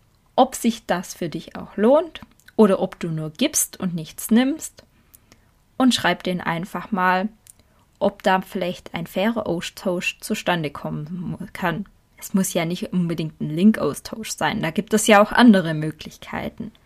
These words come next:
Aber nur so als Anregung für dich, wenn du nächstes Mal so eine Mi-, E-Mail erhältst, einfach mal nachfragen, ob da auch irgendwas für dich rausspringt.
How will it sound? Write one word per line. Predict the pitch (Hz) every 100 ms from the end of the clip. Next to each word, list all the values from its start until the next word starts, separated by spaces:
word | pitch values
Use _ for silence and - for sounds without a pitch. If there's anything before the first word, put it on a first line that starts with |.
| _ _ _ _ - - - _ _ _ - -
Aber | 190 196 196 202 - _ _ 214
nur | 233
so | 233 202
als | 120 175 - -
Anregung | - 190 196 175 170
für | - 175
dich, | 269 311 -
wenn | 202
du | 190
nächstes | 175 - 214 -
Mal | 165
so | -
eine | 160 156
Mi-, | 165 226 247
E-Mail | 226 226 220
erhältst, | 208 196 170 - - - _ _ _ - _
einfach | - 294 277 -
mal | 226 214
nachfragen, | 185 156 175 - - 175 170 175 170 - - _
ob | - - - -
da | 170 165
auch | 165 170 -
irgendwas | 185 170 165 160 -
für | 156
dich | 147 - - -
rausspringt. | 143 - - - - -